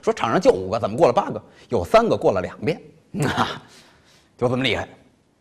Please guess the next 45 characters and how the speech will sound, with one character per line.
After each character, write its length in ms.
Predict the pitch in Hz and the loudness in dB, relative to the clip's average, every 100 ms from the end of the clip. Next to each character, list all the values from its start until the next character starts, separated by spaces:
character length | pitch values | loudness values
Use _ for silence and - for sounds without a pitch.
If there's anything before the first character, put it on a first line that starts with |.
| _ _ 90 | _ _ -12
啊， 220 | 85 85 - _ - | -12 -14 -20 _ -8
当 180 | 104 92 | -6 -4
时， 180 | 95 95 - - - - | -6 -8 -16 -18 -16 -10
呃， 100 | 95 | -8
中 160 | 110 | -4
国 100 | 104 | -4
队 200 | 98 92 | -2 -4
在 340 | 92 98 92 101 123 _ _ _ | -2 -2 -2 -6 -18 _ _ _
洛 180 | 117 98 | -4 -2
杉 120 | 117 | -2
矶， 120 | 113 131 - - _ _ _ _ _ _ _ _ _ _ - _ _ | -4 -8 -18 -20 _ _ _ _ _ _ _ _ _ _ -20 _ _
下 280 | - 175 117 | 4 4 6
榻 160 | 151 123 | 4 2
在 80 | |
哪 140 | 107 87 | 0 -4
儿 80 | 98 | -8
呢？ 100 | 123 | -2
下 200 | 139 196 | 0 0
榻 140 | 113 | -2
在 120 | 98 | -4
长 320 | 95 - 202 | -4 0 0
滩 220 | 240 240 214 - - _ _ - | 4 4 4 -10 -20 _ _ -4
马 200 | 117 127 | 0 0
里 120 | 107 | 0
奥 100 | 101 | -2
特、 160 | 120 - - | -4 -12 -4
Marriott 580 | 113 139 110 95 87 85 | 0 0 0 -4 -6 -12
酒 160 | 82 | -12
店。 100 | 95 - _ | -12 -14 _
长 200 | - 120 | -10 -8
滩 240 | 147 143 127 | -6 -6 -8
是 120 | 104 | -8
洛 160 | 95 95 | -8 -8
杉 120 | 98 | -10
矶 160 | 98 92 - | -12 -14 -18
海 220 | - - | -16 -8
边 180 | 113 104 - - | -6 -6 -10 -20
很 260 | - 92 95 | -14 -12 -12
漂 320 | - 160 101 | -2 -2 -2
亮 160 | 90 92 | -10 -12
的 60 | |
一 160 | 90 113 | -10 -12
处 240 | - - | -12 -18
风 340 | 87 - 147 | -16 -8 -6
景， 140 | 110 | -6